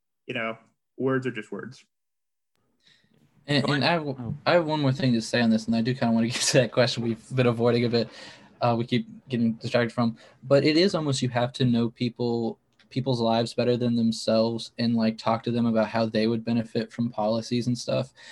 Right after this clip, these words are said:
Speaker 2: Like, if you wanna convince someone that doesn't like unions to have a union, you gotta tell 'em why they would, why a union would help their specific job.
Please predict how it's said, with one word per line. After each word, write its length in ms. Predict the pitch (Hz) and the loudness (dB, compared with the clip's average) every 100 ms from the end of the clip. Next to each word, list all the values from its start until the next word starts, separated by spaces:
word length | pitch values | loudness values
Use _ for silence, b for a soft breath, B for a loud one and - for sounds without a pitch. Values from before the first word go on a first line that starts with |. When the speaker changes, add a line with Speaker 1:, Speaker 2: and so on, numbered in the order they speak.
| B 123 | B -4
Speaker 2:
Like, 120 | 117 | -2
if 140 | 131 | -2
you 80 | 160 | 0
wanna 160 | 190 156 | 0 0
convince 440 | 135 120 123 131 | 0 2 2 2
someone 220 | - 131 | 2 4
that 140 | 120 113 | 2 2
doesn't 240 | 120 127 | 0 2
like 220 | 113 113 117 | 2 0 2
unions 420 | 117 120 120 - | 2 4 0 -2
to 420 | 120 110 - 113 | 0 0 -2 -8
have 260 | - 127 120 | -4 0 0
a 60 | 117 | 0
union, 480 | 117 123 120 117 B B B - | 2 2 2 0 B B B -4
you 100 | 117 | 0
gotta 200 | 143 139 | 2 0
tell 280 | - 131 127 | 2 4 4
'em 160 | 120 | 2
why 220 | 113 117 | 2 2
they 180 | 113 113 | 4 2
would, 260 | 113 110 110 _ | 2 0 -4 _
why 280 | 120 123 127 | -2 2 4
a 60 | |
union 400 | 117 110 120 113 | 2 4 4 4
would 100 | 110 | 2
help 340 | - 117 113 - - | 0 -2 -2 -8 0
their 220 | 117 117 | 2 2
specific 560 | - - - 113 104 - | -2 -6 -6 -4 -6 -2
job. 360 | 107 104 - | 0 2 -2